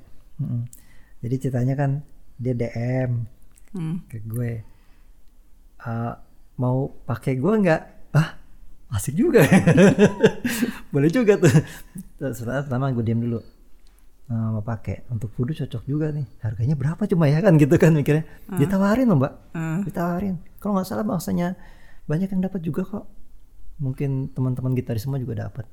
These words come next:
Speaker 2: Hmm.
Speaker 1: D M dari dia gitu ya. "Mau pakai gue nggak?" gitu. "Untuk Voodoo cocok juga," gitu. Diam dulu,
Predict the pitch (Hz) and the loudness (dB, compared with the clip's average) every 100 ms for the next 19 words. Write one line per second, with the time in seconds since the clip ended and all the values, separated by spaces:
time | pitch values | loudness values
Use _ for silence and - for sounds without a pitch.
0 | - - 160 151 165 107 117 117 117 117 | -16 -10 -8 -8 -8 -8 -4 -4 -4 -4
1 | 120 117 117 110 113 107 - - - - | -6 -6 -8 -10 -8 -10 -12 -20 -20 -20
2 | - - - - - - 120 120 120 131 | -20 -20 -20 -20 -20 -8 -6 -6 -6 -6
3 | 123 180 156 139 120 - 113 107 - - | -4 -4 -4 -4 -8 -8 -8 -10 -12 -16
4 | - - - 135 120 - 139 165 143 123 | -18 -20 -10 -6 -6 -4 -4 -4 -4 -4
5 | 147 135 110 104 117 - - - - - | -2 -4 -6 -8 -12 -14 -18 -18 -18 -20
6 | - - - - 117 120 120 123 123 123 | -20 -20 -16 -6 -2 0 0 0 0 -2